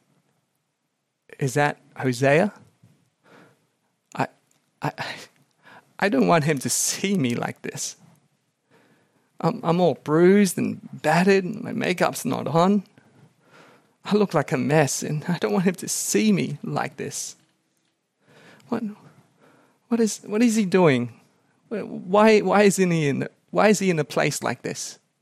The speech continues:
Why, why,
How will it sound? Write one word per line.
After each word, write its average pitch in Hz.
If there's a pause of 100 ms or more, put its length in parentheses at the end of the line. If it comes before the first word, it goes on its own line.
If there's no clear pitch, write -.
(1600)
Why, 190 (840)
why, 220